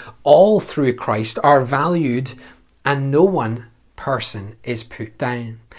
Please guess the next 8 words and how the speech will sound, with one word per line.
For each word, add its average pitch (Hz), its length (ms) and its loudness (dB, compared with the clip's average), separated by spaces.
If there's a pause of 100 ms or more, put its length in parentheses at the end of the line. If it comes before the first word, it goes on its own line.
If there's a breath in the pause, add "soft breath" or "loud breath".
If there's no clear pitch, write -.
He 180 140 0
stays 156 420 2
within 143 320 2
the 143 80 2
biblical 165 480 -2
view 143 220 -2
of 117 80 -4
headship. 160 560 -4